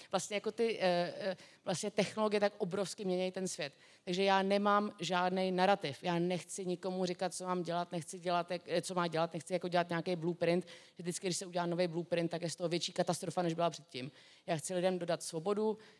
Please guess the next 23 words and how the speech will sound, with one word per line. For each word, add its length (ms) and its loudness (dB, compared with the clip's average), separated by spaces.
tím, 360 0
že 120 -2
se 160 -2
naučí 380 0
technologie, 600 2
tak 160 -6
jako 220 -4
má 200 -2
prostě 340 -6
Scout, 500 2
jako, 360 -4
eh, 140 -12
prostě 300 -10
jak 140 0
to 120 -4
dělá 320 4
jako 420 -2
rychlý 280 -2
šípy, 300 -4
Mirek 260 4
Dušín, 400 -6
tak 120 -2
jako 260 2